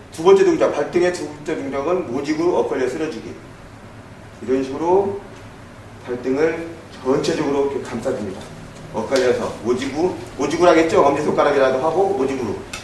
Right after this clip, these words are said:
모직으로 전체적으로 이렇게 감싸줍니다. 그리고 모직으로 엇걸려 쓰러지기예요. 자, 그리고 이 복사뼈 아랫부분 있죠?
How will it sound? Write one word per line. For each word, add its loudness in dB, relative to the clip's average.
모직으로 4
전체적으로 -6
이렇게 -2
감싸줍니다. -6
그리고 -4
모직으로 0
엇걸려 0
쓰러지기예요. -4
자, -8
그리고 6
이 0
복사뼈 2
아랫부분 2
있죠? 2